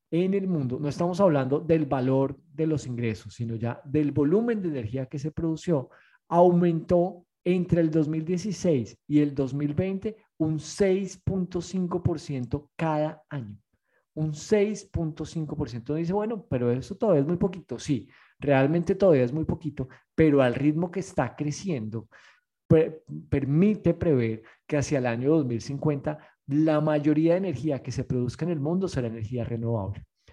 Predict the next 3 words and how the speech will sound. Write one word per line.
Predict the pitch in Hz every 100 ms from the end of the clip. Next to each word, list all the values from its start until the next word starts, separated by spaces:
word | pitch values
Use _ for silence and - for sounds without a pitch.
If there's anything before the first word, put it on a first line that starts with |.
| - - _ _ _
La | 165 170 170 175 - _ _ -
energía | 180 175 156 196
hidroeléctrica | 220 240 175 147 190 - 262